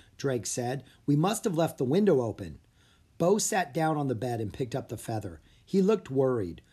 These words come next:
"Bo, it's just a feather," Drake said. "What's wrong?" "Nothing. I am fine," Bo said.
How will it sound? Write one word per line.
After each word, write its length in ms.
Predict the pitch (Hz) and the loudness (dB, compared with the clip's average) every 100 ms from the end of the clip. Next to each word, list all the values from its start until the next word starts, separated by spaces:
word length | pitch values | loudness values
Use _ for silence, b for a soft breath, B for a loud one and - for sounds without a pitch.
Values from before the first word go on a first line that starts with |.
| b b - | b b 2
"Bo, 480 | 208 190 147 160 - | 4 4 2 0 -4
it's 180 | 151 - | -4 -4
just 300 | - 226 - | -2 -2 -2
a 20 | |
feather," 560 | - - 214 185 98 78 b b | -4 0 0 0 -6 -12 b b
Drake 240 | 123 98 | -4 -4
said. 360 | - 107 110 135 b b | -6 -8 -8 -10 b b
"What's 240 | 185 196 | 0 2
wrong?" 480 | 196 226 208 123 98 - b b - | 2 4 4 2 -4 -12 b b 0
"Nothing. 540 | 190 185 175 175 165 B B - | 2 4 2 -2 -2 B B 2
I 120 | 240 | 4
am 100 | 247 | 4
fine," 520 | 160 165 131 123 113 - - | 4 2 2 0 -6 -10 -4
Bo 160 | 139 123 | 0 0
said. 460 | - 123 117 107 | 0 -2 -2 -4